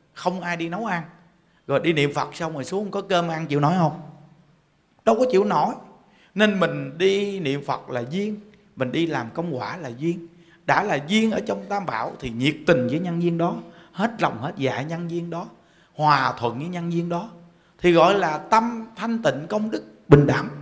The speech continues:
Đúng không? Bình đẳng rồi. Thí dụ như mình phụ việc với người ta, mình chạy đi nghe Pháp, mình nghe cũng không có được gì đâu.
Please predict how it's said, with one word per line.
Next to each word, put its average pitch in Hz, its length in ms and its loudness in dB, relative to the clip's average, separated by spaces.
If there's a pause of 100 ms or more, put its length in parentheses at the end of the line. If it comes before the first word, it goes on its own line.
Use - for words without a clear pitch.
(1000)
Đúng 190 100 6
không? 196 160 10 (640)
Bình 180 140 6
đẳng 185 200 10
rồi. 226 420 10 (3750)
Thí 247 100 -6
dụ 190 140 8
như 208 140 6
mình 185 140 4 (100)
phụ 175 220 4
việc 165 140 4
với 165 100 -4
người - 160 -2
ta, 190 160 -2
mình 156 160 -4
chạy 160 200 2
đi 190 120 4
nghe 190 280 -4
Pháp, 214 360 -4
mình 151 180 -2
nghe 202 220 2
cũng 202 60 0
không 226 120 2
có 240 60 0
được 160 220 -2
gì 170 120 -2
đâu. 185 240 -6